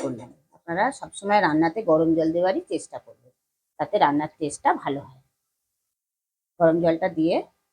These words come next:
ভালোভাবে মিশিয়ে নিলাম। গরম জলটা দিয়ে মিশিয়ে নিয়ে এক চামচ আমি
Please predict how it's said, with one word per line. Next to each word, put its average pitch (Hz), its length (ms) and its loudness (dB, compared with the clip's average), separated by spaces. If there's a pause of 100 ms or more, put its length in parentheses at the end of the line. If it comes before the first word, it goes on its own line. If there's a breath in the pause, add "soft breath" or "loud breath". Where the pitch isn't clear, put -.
(140)
ভালোভাবে 156 400 0
মিশিয়ে 156 400 -2
নিলাম। 170 320 2 (3250)
গরম 190 260 2
জলটা 190 300 2
দিয়ে 185 240 -2
মিশিয়ে 190 440 -2
নিয়ে 196 240 -4 (640)
এক 170 200 0
চামচ 180 300 0
আমি 247 160 2